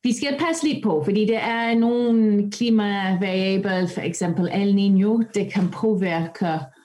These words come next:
hvor høj, hvor hurtigt havniveaustigning sker. Så derfor er vi nødt til at tage det på en længere tidsperiode, ti år, tyve år, tredive år. Men hvis vi kigger på en kortere, øh, periode, kan vi se en markant stigning, øhm,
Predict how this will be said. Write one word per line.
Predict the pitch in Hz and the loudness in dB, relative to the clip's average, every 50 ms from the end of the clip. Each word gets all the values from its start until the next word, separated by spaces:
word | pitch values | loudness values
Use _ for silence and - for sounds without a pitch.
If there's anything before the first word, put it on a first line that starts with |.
| _ _ _ _ | _ _ _ _
hvor | - 190 175 170 | -4 -2 -2 -2
høj, | 170 - 202 208 190 175 165 147 - | -2 -2 -2 0 0 0 -2 -2 -2
hvor | - 185 180 | -2 0 -2
hurtigt | 175 - 214 202 196 185 - - 156 143 | 0 0 0 0 0 0 -2 -2 -2 -2
havniveaustigning | 143 170 160 165 160 160 147 160 156 151 151 151 151 160 165 - - 175 - - - 175 151 143 147 147 139 | -2 -2 0 0 -2 0 0 0 0 0 -2 -4 -8 -14 -16 -14 -12 -14 -8 -4 -2 -2 0 0 -2 -2 -4
sker. | 135 - 165 151 135 143 | -4 -6 -4 -4 -4 -4
Så | 139 - 190 175 | -2 -2 -2 -2
derfor | 208 220 214 - 202 | -2 -4 -4 -4 -4
er | 156 175 | -4 -2
vi | 180 190 | 0 2
nødt | 180 196 208 208 202 208 | 2 2 2 2 0 -2
til | - 185 | -2 -4
at | 170 - - - | -4 -4 -4 -4
tage | 208 196 190 175 | -4 -2 -2 -2
det | 165 165 160 - | -2 -4 -2 -2
på | 202 185 165 | -2 -2 0
en | 165 160 | 0 -2
længere | 165 165 165 160 160 151 147 147 147 135 | -2 -2 0 -2 -2 -2 -4 -4 -6 -6
tidsperiode, | - - 185 170 - - - 160 156 151 147 147 143 143 143 135 135 | -4 -4 -4 -4 -2 -4 -2 -2 0 0 0 0 0 0 0 0 -2
ti | - - - 175 | -4 -4 -4 -2
år, | - - 160 156 151 151 | -2 -2 -2 -2 -2 -4
tyve | 139 - - 185 160 139 131 | -4 -4 -2 -2 -2 -2 -2
år, | 143 151 151 | -2 -2 -4
tredive | 143 - - 165 160 160 160 151 | -4 -4 -4 -2 -2 -2 -2 -2
år. | - 131 131 135 135 - - - - - - - _ | -2 -2 -2 -4 -4 -6 -12 -14 -16 -18 -18 -2 _
Men | 208 208 202 190 190 - - - | 0 2 2 2 2 0 -2 -4
hvis | - 196 208 202 202 | -2 -2 0 0 0
vi | 208 190 | -2 -2
kigger | - - 240 214 208 190 196 - | 0 0 0 0 0 -2 -2 -2
på | 202 190 180 170 | -2 -2 0 0
en | 160 165 | 0 -2
kortere, | - - 226 214 208 202 208 202 165 156 156 160 160 - - - - - | -2 -2 -2 0 0 -2 -2 -4 -4 -4 -4 -6 -8 -10 -12 -12 -8 -6
øh, | 180 170 160 156 - | -4 -4 -4 -2 -2
periode, | 190 170 160 165 170 156 - | -2 0 0 0 0 -2 -2
kan | - 180 | -2 -2
vi | 160 156 | -2 -2
se | 143 - - 151 | -4 -4 -4 -4
en | 143 135 135 139 165 160 | -2 -4 -2 -2 -2 -2
markant | 160 135 139 139 - - 175 - - - | 0 -2 -4 -4 -2 -2 -2 -2 -2 -6
stigning, | - - 165 156 143 135 123 131 139 135 135 131 | -6 -4 -2 -2 0 0 0 -2 -2 -4 -6 -6
øhm, | - 160 151 147 147 143 143 | -4 -4 -4 -2 -2 -2 -2